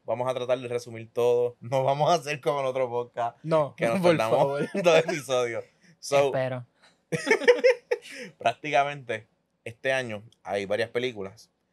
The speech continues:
Speaker 1: Ahora mismo ustedes van a estar viendo este podcast y ya salió, eh, Shazam! Fury of the Gods, que ya está ponchada. Chaniel, si puedes poncharla ahí. Este año tenemos cuatro películas. Shazam! Fury of the Gods,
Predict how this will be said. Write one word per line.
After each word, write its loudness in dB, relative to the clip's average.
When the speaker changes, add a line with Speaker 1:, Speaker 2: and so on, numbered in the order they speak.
Speaker 1:
Ahora 0
mismo -8
ustedes -4
van -6
a -8
estar -8
viendo -10
este -8
podcast -6
y -12
ya 0
salió, -2
eh, -4
Shazam! -10
Fury -8
of -10
the -10
Gods, -2
que -6
ya -4
está -4
ponchada. -2
Chaniel, -10
si -20
puedes -10
poncharla -10
ahí. -6
Este -6
año -2
tenemos -2
cuatro 2
películas. -6
Shazam! -4
Fury -8
of -6
the -10
Gods, -12